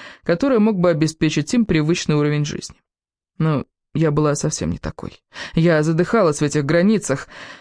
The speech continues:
Меня привлекало сестринское дело, несмотря на все тяготы и прозаичность.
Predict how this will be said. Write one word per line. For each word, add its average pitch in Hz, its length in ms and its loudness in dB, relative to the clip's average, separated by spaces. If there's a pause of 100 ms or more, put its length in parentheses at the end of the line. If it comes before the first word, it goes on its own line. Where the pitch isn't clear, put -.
Меня 233 360 4
привлекало 165 760 2 (180)
сестринское 151 720 0
дело, 185 340 2
несмотря 160 520 0
на 165 140 2
все 165 200 0
тяготы 160 520 0
и 147 40 0
прозаичность. 147 960 -4